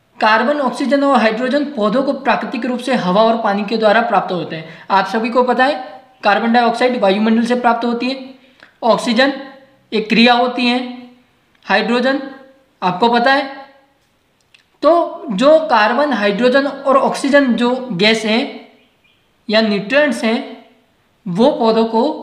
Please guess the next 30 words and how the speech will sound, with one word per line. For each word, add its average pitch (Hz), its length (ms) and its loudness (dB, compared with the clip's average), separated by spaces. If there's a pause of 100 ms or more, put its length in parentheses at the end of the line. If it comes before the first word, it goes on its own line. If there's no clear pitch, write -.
(120)
पानी 214 320 2
और 247 380 -2
हवा 202 220 4
द्वारा 202 320 0 (360)
प्राप्त 247 320 0 (400)
होते 180 220 -4
हैं। 151 300 -10 (500)
शेष 330 280 2 (120)
तीनों 269 300 2
तत्व 262 400 2
विश्व 226 340 0
की 262 140 -2
लगभग 226 360 0
सभी 233 280 -2
प्रकार 233 380 2
की 240 120 -6
मृदाओं 208 400 2
में 240 400 -2 (100)
कम 226 120 2
मात्रा 220 300 0
में 240 240 -4
पाए 185 180 2
जाते 165 240 -6
हैं। 160 240 -14 (380)
शेष 240 360 2
तीनों 220 260 4
तत्व 185 300 -4 (260)
कौन 226 200 4
कौन 233 160 4
से? 262 180 0